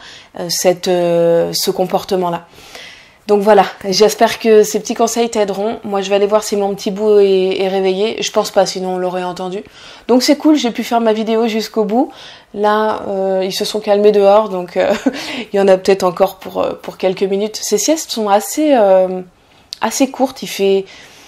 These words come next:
quarante-cinq minutes, cinquante minutes max. Quoique là, avec la chaleur, généralement, il dort un petit peu plus quand même. Donc j'ai un petit peu plus de temps, je vais aller me prendre un café. Ouais, je vais me prendre un café. Quoi qu'il fait un peu chaud.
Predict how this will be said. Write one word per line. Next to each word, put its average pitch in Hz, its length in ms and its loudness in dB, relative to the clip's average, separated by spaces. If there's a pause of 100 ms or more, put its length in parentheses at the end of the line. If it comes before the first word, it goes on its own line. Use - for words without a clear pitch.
(320)
quarante-cinq 208 500 -4
minutes, 220 380 0
cinquante 202 400 -6
minutes 208 320 0
max. 202 280 -4 (300)
Quoique 208 220 2
là, 220 100 6
avec 233 180 0
la 202 120 0
chaleur, 208 320 0
généralement, 190 500 -6
il 202 160 -4
dort 190 140 -6
un 185 80 -12
petit - 140 -18
peu 196 120 -10
plus 185 240 -12
quand 190 120 -14
même. 180 120 -10 (160)
Donc 175 200 -10
j'ai 180 120 -2
un 175 220 -4
petit 175 180 -10
peu 214 140 -4
plus 202 240 -6
de 190 80 -2
temps, 214 200 -8
je 214 100 -10
vais 190 60 -4
aller 175 120 -4
me 170 40 -10
prendre 170 200 -12
un 160 60 -10
café. 170 380 -14 (360)
Ouais, 185 60 -14 (340)
je - 80 -20
vais 226 60 -20
me 226 40 -18
prendre - 180 -20
un 220 60 -20
café. - 320 -20 (1120)
Quoi 214 160 -8
qu'il 208 140 -14
fait - 80 -12
un 208 100 -10
peu 208 140 -12
chaud. 196 280 -12